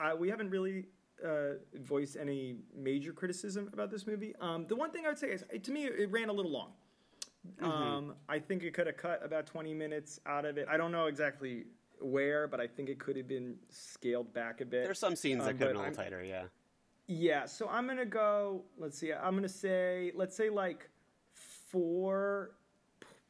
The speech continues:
Speaker 1: f-, okay, four full Bear Paw Print tools, and then, like, a little more than half, like, all the fingers, but it's missing a thumb on the, on the fifth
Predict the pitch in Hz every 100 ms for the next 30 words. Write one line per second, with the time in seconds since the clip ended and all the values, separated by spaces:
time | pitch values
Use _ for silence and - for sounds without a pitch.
0 | _ _ _ _ - 107 - - 156 139
1 | 135 - 240 262 - - 208 185 165 139
2 | 117 - - 143 147 139 139 139 123 139
3 | 131 127 127 143 147 147 139 139 127 127
4 | - _ _ _ _ _ _ _ _ _
5 | _ _ _ 156 151 180 180 170 160 143
6 | - 139 127 113 - 127 147 151 160 160
7 | - 151 147 156 - 135 131 139 139 135
8 | 120 - 139 127 123 - 117 117 113 113
9 | 117 104 - 107 -